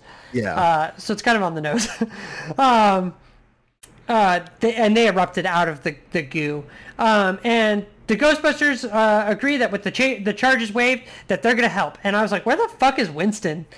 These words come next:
Speaker 2: 'Cause I think he was
Speaker 1: Yeah.
Speaker 2: at the beginning of the scene, but I think he just, does he just bail?
Speaker 1: Well, you, well, no, 'cause, yeah, he was in the, yeah, he probably just peaced out when the ghosts started popping. I was like, "Yep,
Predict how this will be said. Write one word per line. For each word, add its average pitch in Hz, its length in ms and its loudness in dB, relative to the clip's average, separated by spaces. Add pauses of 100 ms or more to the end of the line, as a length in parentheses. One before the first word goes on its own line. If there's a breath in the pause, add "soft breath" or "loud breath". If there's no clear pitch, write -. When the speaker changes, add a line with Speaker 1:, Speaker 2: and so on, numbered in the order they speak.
(640 loud breath)
Speaker 2:
'Cause 269 120 0
I 311 60 4
think - 160 -4
he 440 80 2
was 453 140 2
Speaker 1:
Yeah. 311 80 2
Speaker 2:
at 320 60 -2
the 349 60 -2
beginning 247 380 -2
of 233 60 0
the 196 60 -2
scene, 240 300 -2
but 196 100 0
I 190 60 0
think 233 180 -6
he 277 80 -4
just, 226 280 -8
does 175 100 -10
he 220 100 0
just 226 260 -4
bail? 285 460 -2 (520 soft breath)
Speaker 1:
Well, 135 100 0
you, 135 220 -6
well, 139 140 2
no, 143 180 2
'cause, 120 240 -2 (100)
yeah, 139 180 0
he 120 200 -2
was 160 180 0
in 143 180 0
the, 120 140 0
yeah, 123 140 -2
he 120 100 -2
probably 160 300 0
just 113 340 -8
peaced - 340 -8
out 117 280 -4
when 107 160 -6
the 95 120 -12
ghosts 123 280 -4
started 104 260 -6
popping. 101 360 -8
I 98 60 -8
was 104 140 -10
like, 101 160 -4
"Yep, 131 200 -2